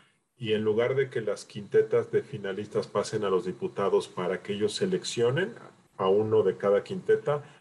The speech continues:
ahí yo haría insaculación. Y ahí rompes totalmente el vínculo de partidos con personas designadas. Dos,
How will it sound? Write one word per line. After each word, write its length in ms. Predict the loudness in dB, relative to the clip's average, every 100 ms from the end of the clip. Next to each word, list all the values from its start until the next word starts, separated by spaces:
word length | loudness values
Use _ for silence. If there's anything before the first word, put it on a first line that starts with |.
| _
ahí 240 | -8 -6 0
yo 120 | 2
haría 400 | 2 0 -2 -4 -12 _ _ _
insaculación. 760 | -12 -10 -10 -6 -2 -2 -2 -8 -10 _ _ _ _ _ _ _ 0
Y 80 |
ahí 160 | 2 2 -2
rompes 460 | 2 2 4 0 0
totalmente 560 | 0 0 0 -2 -2
el 100 | -4
vínculo 380 | -4 -10 -2 0
de 80 | 0
partidos 580 | -2 -8 -8 -8 -8 -6
con 380 | -4 -4 -4 -4
personas 460 | -4 -2 -4 -2
designadas. 840 | -4 -6 -10 -12 -12 -14 -18 -20 _ _ _ _ -8
Dos, 760 | 2 6 8 8 6 0 -10 -18